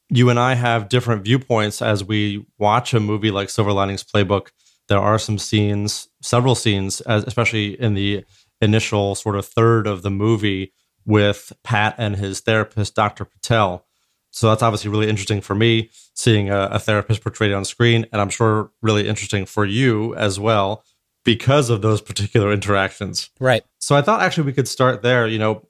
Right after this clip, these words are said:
Speaker 1: obviously Pat comes out of the inpatient institution that he has been in for eight months, um, following the incident, as it's referred to in the movie,
Speaker 2: Right.
Speaker 1: which is Pat walking in on his wife at the time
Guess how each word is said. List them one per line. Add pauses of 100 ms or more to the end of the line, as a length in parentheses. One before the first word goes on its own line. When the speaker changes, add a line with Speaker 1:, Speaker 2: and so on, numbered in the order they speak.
(140)
Speaker 1:
obviously
Pat
comes
out
of (540)
the
inpatient
institution
that
he
has
been
in (260)
for
eight
months,
um,
following
the
incident,
as
it's
referred
to
in
the
movie,
Speaker 2:
Right.
Speaker 1:
which
is
Pat
walking
in
on
his
wife
at
the
time